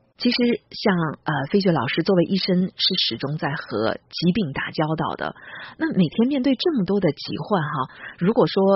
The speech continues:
你可以对他们说一些就是除了开药的这样的事情之外，呃，我们其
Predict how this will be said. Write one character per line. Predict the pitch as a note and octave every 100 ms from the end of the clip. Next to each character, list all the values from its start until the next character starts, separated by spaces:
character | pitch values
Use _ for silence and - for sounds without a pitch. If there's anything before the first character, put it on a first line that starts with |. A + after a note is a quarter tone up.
| -
你 | F#3 D#3
可 | F3
以 | F3+
对 | E3
他 | F3+
们 | E3
说 | D3 F#3 F#3
一 | C3+
些 | C3+ -
就 | D3
是 | - A2
除 | - D3+
了 | D#3
开 | - - B3
药 | C4+ F#3
的 | A2
这 | -
样 | C#3 -
的 | -
事 | - C#3+
情 | A#2+ D3
之 | D#3
外， | D#3+ D3 - - - - -
呃， | E3
我 | D3
们 |
其 | D3+